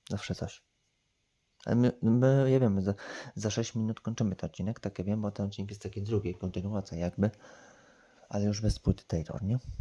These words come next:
No właśnie. Bo bez przesady, nie? Nie bę-, nie będzie tego samego przecież znowu, nie?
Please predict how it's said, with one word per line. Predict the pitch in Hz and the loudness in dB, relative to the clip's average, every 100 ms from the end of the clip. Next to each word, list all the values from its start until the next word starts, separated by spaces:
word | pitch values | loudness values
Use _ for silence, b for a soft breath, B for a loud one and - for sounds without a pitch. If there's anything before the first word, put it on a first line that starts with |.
| - - | -10 -8
No | 87 82 | -6 -6
właśnie. | - - - _ _ _ _ _ _ _ _ _ _ _ _ - | -10 -14 -20 _ _ _ _ _ _ _ _ _ _ _ _ -10
Bo | 95 | -6
bez | 95 | -8
przesady, | - - - - - | -8 -8 -6 -8 -8
nie? | 120 - _ _ | -8 -10 _ _
Nie | 95 | -8
bę-, | 95 107 104 | -8 -8 -6
nie | 104 | -4
będzie | 98 | -4
tego | 92 - | -6 -10
samego | - 85 87 - | -4 -2 -2 -4
przecież | - - - - | -14 -18 -18 -12
znowu, | - 85 87 | -8 -6 -6
nie? | 107 | -8